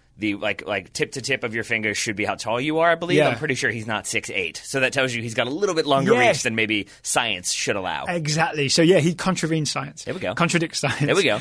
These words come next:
Speaker 2: Um, he also is a lot more agile than he looks. And I think it's part of, like, just the way his face is and the bald head. He doesn't look like someone who would have amazing reflexes and agility. But you watch footage, he's, like, he gets down low and he gets down there fast,
Speaker 1: He does.
Speaker 2: right? And I think the credit for that apparently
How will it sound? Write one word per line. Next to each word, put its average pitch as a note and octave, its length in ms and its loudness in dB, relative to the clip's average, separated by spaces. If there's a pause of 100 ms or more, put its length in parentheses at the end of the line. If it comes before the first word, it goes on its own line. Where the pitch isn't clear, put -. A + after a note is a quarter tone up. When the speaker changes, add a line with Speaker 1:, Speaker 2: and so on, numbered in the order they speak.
(200)
Speaker 2:
Um, F#3 260 2
he E3 120 4
also B3+ 380 4 (420)
is G#3 160 -2
a G#3+ 40 4
lot A3 240 2
more B3 220 4
agile F#3 300 4
than E3+ 120 2
he D#3 100 -2
looks. - 460 -6
And F3 100 -4
I F3 40 0
think G#3+ 160 2
it's - 100 -2
part F#3 240 4
of, D#3 80 -2
like, C3+ 220 0
just E3+ 260 -2
the G3 100 6
way E3 160 6
his D3+ 160 0
face D#3+ 260 2
is E3+ 220 4
and D#3 240 -4
the C#3+ 60 -2
bald D#3 240 6
head. C#3+ 300 0 (280)
He - 100 -2
doesn't G3 240 2
look F3+ 180 4
like F#3 160 2
someone E3 260 2
who D3 100 0
would D3+ 100 2
have C#3+ 120 0
amazing D3+ 380 0
reflexes D#3+ 520 -2
and C#3+ 80 -2
agility. E3 540 0 (260)
But - 100 -6
you A#3 100 6
watch C4 220 4
footage, F3 520 2 (260)
he's, A3 280 2 (200)
like, F#3+ 240 0
he G3+ 100 2
gets A#3+ 220 2
down G3+ 220 4
low F3+ 200 8
and F3 80 4
he D#3 80 2
gets D#3+ 160 -2
down D3+ 220 4
there B2 120 -2
fast, - 320 -6
Speaker 1:
He G#2+ 60 -6
does. G#2+ 100 2
Speaker 2:
right? D#3+ 180 2
And E3+ 100 -2
I E3 40 4
think G#3+ 200 -2
the F#3 60 -6
credit G#3+ 280 2
for F#3+ 120 0
that E3+ 220 4
apparently E3+ 600 2